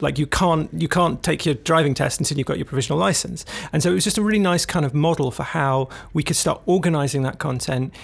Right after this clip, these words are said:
in a simple sequence that made sense to people to make that easier.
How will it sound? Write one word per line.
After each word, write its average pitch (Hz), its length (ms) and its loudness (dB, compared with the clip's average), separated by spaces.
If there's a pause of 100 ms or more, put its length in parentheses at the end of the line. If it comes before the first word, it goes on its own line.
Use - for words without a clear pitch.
(180)
in 151 80 -2
a 139 80 -2
simple 160 400 0
sequence 135 640 -2
that - 140 -6
made 135 160 0
sense 139 300 -2
to - 80 -10
people 147 560 -6 (180)
to 151 100 -2
make 135 200 -2
that 139 360 -2
easier. - 500 -4